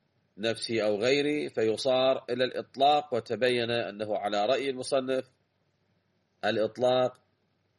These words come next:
يوصلنا إلى النفسية، فإذا شككنا في واجب وكان هناك إطلاق في الهيئة، فنحمل أن ذلك الواجب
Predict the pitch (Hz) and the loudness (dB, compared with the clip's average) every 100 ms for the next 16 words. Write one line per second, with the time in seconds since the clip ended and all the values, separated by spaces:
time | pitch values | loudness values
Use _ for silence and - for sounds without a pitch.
0 | _ _ _ _ 113 117 107 156 143 135 | _ _ _ _ -2 0 2 0 0 0
1 | 127 - 131 135 113 - 113 98 82 - | 0 0 -2 -2 -4 -6 -6 -6 -8 -12
2 | _ _ _ _ - _ _ _ _ _ | _ _ _ _ -20 _ _ _ _ _
3 | _ _ _ _ 95 107 113 113 117 143 | _ _ _ _ -4 0 0 0 -2 -2
4 | 131 113 113 - 107 120 139 127 139 143 | -2 -2 -4 -2 0 4 4 4 -2 -2
5 | 151 147 98 - 131 120 113 113 113 120 | -4 -6 -10 -4 -4 -2 -2 -2 -2 -2
6 | 98 - 110 139 143 147 131 139 139 135 | -4 -4 2 4 4 -2 -2 0 0 0
7 | 143 151 - _ _ _ _ _ _ _ | -2 -4 -8 _ _ _ _ _ _ _
8 | _ _ _ _ _ 120 135 131 131 131 | _ _ _ _ _ 0 0 0 -2 -2
9 | - 117 117 117 120 - 95 107 135 135 | -2 -6 -4 0 -2 -4 -4 0 0 0
10 | 143 127 127 120 120 113 | 0 2 4 2 0 -6